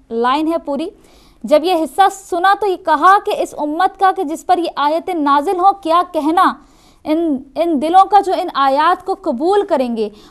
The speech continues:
और क्या कहना इन ज़बानों का कि जिन पर ये आयात तारी होंगी। सुभान अल्लाह, कि देखिए कि सूरह ताहा और सूरह यासीन को खलकत आदम से दो हज़ार साल पहले फरिश्तों के सामने बयान किया। जिस वक्त फरिश्तों ने,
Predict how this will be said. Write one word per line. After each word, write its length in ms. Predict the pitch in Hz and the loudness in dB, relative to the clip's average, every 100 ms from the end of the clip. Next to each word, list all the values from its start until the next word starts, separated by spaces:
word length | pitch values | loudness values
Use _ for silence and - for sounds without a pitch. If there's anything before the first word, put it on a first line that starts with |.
| - | -2
और 100 | 269 | -2
क्या 260 | 269 349 381 | 0 2 2
कहना 420 | 403 381 381 392 | 2 -2 0 0
इन 200 | 320 330 | 0 -2
ज़बानों 420 | 285 285 302 359 | -2 0 0 0
का 120 | 381 | 0
कि 120 | 381 330 | 0 -2
जिन 220 | 320 320 | -6 -2
पर 160 | 359 | -2
ये 160 | 349 349 - | 0 -4 -2
आयात 440 | 277 277 302 359 | -2 0 0 0
तारी 580 | - - 311 294 330 392 | -4 -4 0 0 0 -2
होंगी। 460 | 320 294 262 226 196 - _ _ _ _ _ _ _ _ - | 0 0 0 -4 -10 -20 _ _ _ _ _ _ _ _ -12
सुभान 300 | 302 277 330 | -6 -2 -2
अल्लाह, 260 | 302 269 226 - _ _ - | -2 -2 -4 -6 _ _ -10
कि 80 | 294 | -6
देखिए 220 | 330 - | -6 -4
कि 100 | 403 | -6
सूरह 280 | 392 339 349 | -4 -2 -2
ताहा 300 | 349 302 339 | 0 -2 0
और 80 | 370 | -2
सूरह 240 | 370 349 | -2 -2
यासीन 720 | 320 277 277 - 359 466 453 | 2 2 2 -2 -4 -4 -6
को 280 | 370 294 208 - _ _ _ _ _ _ - | 2 2 2 -6 _ _ _ _ _ _ -4
खलकत 320 | 339 - - - 254 | -2 0 0 0 0
आदम 320 | 262 311 403 | 0 0 -4
से 160 | - 294 | -4 -4
दो 220 | 320 359 | 0 0
हज़ार 320 | 339 339 339 | 0 0 -2
साल 240 | 349 330 | -2 -2
पहले 360 | 320 349 359 415 | 0 0 2 2
फरिश्तों 420 | 403 370 349 359 | 2 0 -2 -6
के 120 | 320 | -6
सामने 340 | 330 320 311 311 | -4 -4 -4 -4
बयान 420 | 285 285 285 277 | -2 0 0 -2
किया। 340 | 262 240 214 208 | -4 -4 -4 -6
जिस 240 | 262 262 | -10 -6
वक्त 140 | 330 330 | -8 -6
फरिश्तों 380 | 302 - 359 | -8 -6 -4
ने, 180 | 359 349 | -2 -2